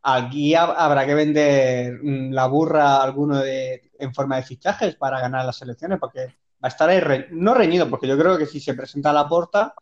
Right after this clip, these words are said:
va, gana Laporta, pero entonces a lo mejor hay Font, si ve las encuestas, pues te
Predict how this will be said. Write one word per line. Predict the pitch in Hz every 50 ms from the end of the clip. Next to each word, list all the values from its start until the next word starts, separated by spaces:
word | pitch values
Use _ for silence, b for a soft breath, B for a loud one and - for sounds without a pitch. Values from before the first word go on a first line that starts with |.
| _ _ _ _ _ _
va, | - 139 135 131 - - - 135
gana | 131 143 139 143 135 123
Laporta, | 120 120 123 - 185 190 - 214 - -
pero | 143 131 127 123 123 120
entonces | 131 131 123 - - - 190
a | 185 175
lo | 170
mejor | 165 - 190 180
hay | 180 190
Font, | 190 - - 208 220 240 277 285 - _ _ _ _ _ _ _ _ _ _
si | _ - 143
ve | 139 147
las | 156 156 151 175
encuestas, | 165 160 156 180 202 208 202 - 240 240 226 226
pues | - 156 -
te | - 151